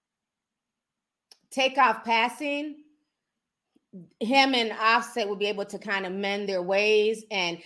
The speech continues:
I'm not saying they gotta drop a new album. I'm not saying they have to be best friends,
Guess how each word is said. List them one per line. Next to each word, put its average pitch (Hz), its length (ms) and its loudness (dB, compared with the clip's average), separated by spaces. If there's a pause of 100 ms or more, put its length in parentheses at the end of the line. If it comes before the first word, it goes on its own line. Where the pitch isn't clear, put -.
(160)
I'm 320 220 8
not 302 160 6
saying 269 160 2
they 262 80 2
gotta 233 180 6
drop 208 260 4
a 202 40 -4
new 175 200 -4
album. 233 440 4
I'm 220 100 0
not 208 200 0
saying 208 120 -4
they 202 100 -4
have 190 180 2
to 202 80 -6
be 190 100 -8
best 175 320 -6
friends, 247 400 -2